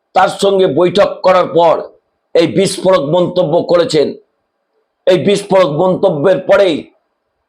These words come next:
যথেষ্ট অস্বস্তিতে পড়েছেন বিরোধী দলনেতা শুভেন্দু অধিকারী।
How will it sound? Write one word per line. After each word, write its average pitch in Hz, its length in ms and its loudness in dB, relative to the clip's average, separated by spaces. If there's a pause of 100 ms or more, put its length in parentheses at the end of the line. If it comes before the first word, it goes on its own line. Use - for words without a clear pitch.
যথেষ্ট 208 500 0
অস্বস্তিতে 185 720 0
পড়েছেন 180 580 -2 (560)
বিরোধী 185 380 2
দলনেতা 180 560 2
শুভেন্দু 170 480 0
অধিকারী। 156 540 0